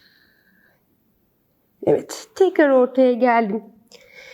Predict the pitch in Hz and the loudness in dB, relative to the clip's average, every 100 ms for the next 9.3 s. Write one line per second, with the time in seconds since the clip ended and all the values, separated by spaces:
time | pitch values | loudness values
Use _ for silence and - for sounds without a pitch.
0 | - - - - - 294 302 330 330 330 | -20 -20 -20 -4 0 2 2 4 4 4
1 | 311 302 302 302 311 330 320 269 262 294 | 4 2 -2 -4 -2 -2 -2 -2 -4 -2
2 | 285 277 269 269 277 311 294 302 302 285 | 0 0 0 -2 -2 0 2 2 2 0
3 | 294 294 - - - - - 233 202 190 | -2 -6 -12 -16 -18 -2 2 4 4 0
4 | 170 190 - 170 - - - - _ _ | 0 -6 -8 -6 -6 -10 -12 -20 _ _
5 | _ _ 370 349 330 311 285 269 285 247 | _ _ 0 2 0 0 0 0 -4 -4
6 | 220 220 196 220 254 269 262 247 247 262 | -2 0 0 2 2 2 0 -2 -2 -2
7 | 247 233 214 196 220 - _ _ - 311 | 0 -2 -4 -8 -12 -20 _ _ 0 2
8 | 359 330 349 339 294 320 339 330 - 349 | 4 2 2 2 2 0 0 -4 0 2
9 | 302 294 | 2 0